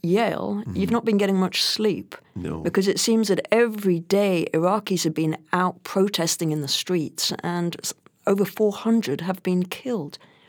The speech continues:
Speaker 2: Four hundred and twenty, and because last hour,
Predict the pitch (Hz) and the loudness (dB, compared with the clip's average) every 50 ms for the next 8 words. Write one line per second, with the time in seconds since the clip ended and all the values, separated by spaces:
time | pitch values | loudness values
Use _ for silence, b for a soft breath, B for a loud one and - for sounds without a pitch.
0 | b b b - 90 92 101 98 98 92 92 90 92 87 87 90 87 87 - - | b b b -6 -4 0 2 2 2 2 -2 -2 -2 -4 -6 -6 -8 -10 -12 -12
1 | - 90 90 82 80 78 71 76 - 82 80 80 85 - _ _ _ _ - 90 | -6 -4 -4 -4 -4 -6 -8 -8 -10 -10 -8 -10 -10 -12 _ _ _ _ -14 -12
2 | 85 78 - 78 82 80 82 80 80 85 82 82 - - - - 73 76 - | -12 -8 -6 -6 -4 -4 -6 -8 -8 -6 -6 -6 -8 -8 -8 -6 -6 -6 -6